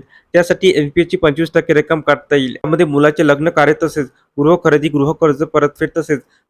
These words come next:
गंभीर आजार उपचार आणि इतर वैद्यकीय खर्च कमी काढता येईल. तसेच कोणत्याही आपत्कालीन परिस्थितीमध्ये पंचवीस टक्के रक्कम काढता येईल. तसेच कोणत्याही प्रकारच्या व्यवसाय अथवा स्टार्टअप सुरू करणे कामी सदरची काढलेली रक्कम वापरली जाऊ शकते.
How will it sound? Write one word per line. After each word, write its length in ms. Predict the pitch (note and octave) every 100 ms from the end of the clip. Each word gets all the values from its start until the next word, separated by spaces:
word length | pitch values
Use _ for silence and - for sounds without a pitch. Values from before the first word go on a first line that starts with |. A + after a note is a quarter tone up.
| B2+
गंभीर 300 | C3+ D3 F3
आजार 220 | C#3 C#3+
उपचार 360 | E3 C#3 - E3+
आणि 200 | D3 D#3+
इतर 260 | D3 - E3+
वैद्यकीय 420 | D3 C3 D#3 E3+ -
खर्च 200 | C#3+ E3
कमी 260 | D3+ C#3+
काढता 320 | D#3 C#3+ - -
येईल. 220 | D3 C3+ A#2+ _ _ -
तसेच 240 | D#3 F3
कोणत्याही 420 | E3+ D3+ C#3 D#3 F3+
आपत्कालीन 560 | C3+ D#3 D#3 D#3 E3
परिस्थितीमध्ये 760 | E3 D3+ D3 C#3+ C#3+ D3 C3+ C3 - _
पंचवीस 300 | C#3+ C#3 F3 -
टक्के 200 | E3 E3+
रक्कम 280 | D#3+ E3 D3+
काढता 320 | D3 - D3
येईल. 180 | B2+ A2+ _ _ _
तसेच 260 | D3 F#3 F3+
कोणत्याही 420 | D3+ C#3+ D#3 E3+
प्रकारच्या 520 | F3+ D#3 D#3 D3+ E3+
व्यवसाय 340 | D3+ D3 - -
अथवा 360 | D3 C#3+ C#3 - _ _
स्टार्टअप 420 | - C3+ D3 F#3
सुरू 200 | E3+ D#3+
करणे 260 | D#3 D3+ D3+
कामी 360 | D#3 C3+ C3 -
सदरची 300 | C3+ D3+ D3+
काढलेली 440 | F3+ D3 D3 D3+ D#3
रक्कम 340 | C#3+ C#3+ D#3+
वापरली 340 | C#3+ C3 C#3+ D#3
जाऊ 180 | C#3
शकते. 360 | C3+ D#3+ -